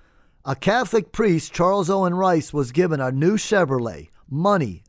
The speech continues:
and a radio show by K D K A Pittsburgh, The Lie About Earl, and called him a communist. I personally contacted the real communist at the East Pittsburgh Westinghouse plant,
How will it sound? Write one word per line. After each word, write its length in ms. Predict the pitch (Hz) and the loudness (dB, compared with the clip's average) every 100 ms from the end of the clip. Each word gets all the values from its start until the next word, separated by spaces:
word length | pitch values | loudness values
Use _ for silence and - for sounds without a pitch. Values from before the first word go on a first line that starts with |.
| _ | _
and 140 | 156 180 | -2 0
a 40 | |
radio 440 | 190 220 180 151 | 4 4 4 2
show 280 | 135 - 127 | 2 -2 -2
by 200 | 120 131 | -2 -4
K 260 | - 170 185 | -2 0 0
D 80 | 202 | 0
K 320 | 202 196 190 | 0 2 0
A 60 | |
Pittsburgh, 680 | - 196 190 - 135 135 123 - _ | 0 0 0 -4 -4 -4 -8 -18 _
The 120 | - 131 | -6 -2
Lie 280 | 147 185 | 0 2
About 400 | 202 175 185 180 - | 2 2 2 2 2
Earl, 400 | 165 151 147 - | 2 2 0 -4
and 180 | 147 151 | -6 -4
called 260 | - 165 147 | 0 2 2
him 100 | 151 | 0
a 60 | |
communist. 680 | 139 - 160 131 104 - - _ _ _ _ _ _ _ _ _ - _ _ _ _ | -4 -4 -2 -2 -6 -12 -18 _ _ _ _ _ _ _ _ _ -20 _ _ _ _
I 180 | 156 240 | -2 -2
personally 560 | - 240 262 - 175 170 | 0 0 0 -2 0 0
contacted 720 | - 214 208 170 156 - 139 | 0 0 0 0 -2 -2 0
the 100 | 147 | 0
real 280 | 175 262 254 | 2 0 -2
communist 640 | 170 147 139 131 139 - _ _ _ | -2 -2 -2 -2 -4 -8 _ _ _
at 180 | 151 156 | -6 -6
the 180 | 165 180 | -4 -2
East 280 | 190 - - | -2 -4 0
Pittsburgh 480 | 196 - 165 160 | 0 0 0 0
Westinghouse 640 | 147 185 185 165 143 151 - | 2 -2 0 -4 -2 -2 -4
plant, 400 | - 160 127 | -4 -4 -4